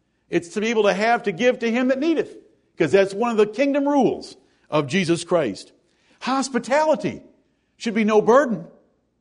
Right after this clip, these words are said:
Hospitality shouldn't be a pain or an expense. It should be a blessed privilege, because you are doing something for the cause of Jesus Christ. You are promoting him and his religion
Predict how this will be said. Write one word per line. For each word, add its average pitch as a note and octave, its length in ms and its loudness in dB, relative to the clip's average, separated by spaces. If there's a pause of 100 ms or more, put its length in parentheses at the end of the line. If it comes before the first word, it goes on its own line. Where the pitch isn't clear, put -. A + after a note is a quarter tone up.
(600)
Hospitality B3+ 760 2
shouldn't A3 320 0
be G3+ 100 0
a F3+ 80 4
pain B3+ 380 2
or G3+ 80 2
an F#3+ 40 0
expense. C#4 640 -2 (220)
It C4+ 180 -2
should A#3+ 140 -4
be A#3+ 100 -2
a A3 60 4
blessed B3 420 -2
privilege, D#4 500 0 (920)
because G3 340 0
you D4 140 2
are C4+ 100 4
doing A#3 240 0
something B3 420 -4
for A#3+ 100 -4
the G#3+ 80 4
cause A#3+ 420 -2
of G#3+ 80 -2
Jesus A#3+ 380 -4
Christ. D4 500 -4 (380)
You B3+ 220 0
are A3+ 80 6
promoting B3 540 2
him D3+ 520 0 (140)
and F3+ 160 -2
his G#3 220 0
religion F#3 560 2